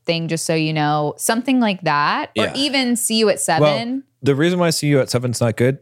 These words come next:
Speaker 2: is because you need to ask some kind of question that, that requires a response, because See you at seven can be ignored,
Speaker 1: I mean,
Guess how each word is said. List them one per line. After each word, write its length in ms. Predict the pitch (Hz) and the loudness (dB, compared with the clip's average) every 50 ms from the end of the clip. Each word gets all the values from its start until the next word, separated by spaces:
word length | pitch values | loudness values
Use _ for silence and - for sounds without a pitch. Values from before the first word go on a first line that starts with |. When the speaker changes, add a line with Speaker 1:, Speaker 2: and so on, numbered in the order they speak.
| _ _ _ | _ _ _
Speaker 2:
is 140 | 113 113 113 | -2 -2 -2
because 240 | 120 117 120 110 113 | 0 -2 -2 -2 0
you 60 | 127 | -2
need 180 | 120 120 123 127 | 0 0 0 0
to 140 | 135 - 104 | 0 -2 0
ask 240 | 110 113 110 - | -2 -2 -2 -2
some 140 | - 120 113 | -4 -4 -4
kind 140 | 110 120 110 | -4 -4 -4
of 60 | 104 | -2
question 260 | - 113 110 - 123 | -2 -4 -2 -2 -2
that, 240 | 117 104 101 - _ _ _ | -2 -2 -2 -4 _ _ _
that 220 | - - 101 90 | -4 -4 -2 -2
requires 540 | 98 101 95 - - - 110 107 107 104 92 | -2 -4 -6 -4 -2 0 0 0 0 -2 -4
a 40 | 95 | -4
response, 760 | 95 92 - - - _ - 80 71 - _ - - - - _ _ _ _ _ _ _ _ | -4 -4 -4 -4 -4 _ -6 -6 -6 -10 _ -6 -6 -6 -6 _ _ _ _ _ _ _ _
because 260 | - 120 - 135 117 - | -4 0 0 0 0 0
See 180 | - - 135 | -2 -2 0
you 140 | 135 143 151 | 2 2 2
at 140 | 135 123 - | 2 0 -2
seven 300 | - 127 120 120 120 113 | -4 -4 -2 -2 -4 -4
can 140 | - 123 117 | -2 -2 -2
be 120 | 110 104 | 0 -2
ignored, 540 | 98 95 95 95 92 90 87 73 65 57 - | -2 -2 -4 -4 -2 -2 -2 -2 -4 -6 -10
Speaker 1:
I 20 | - | -16
mean, 100 | _ | _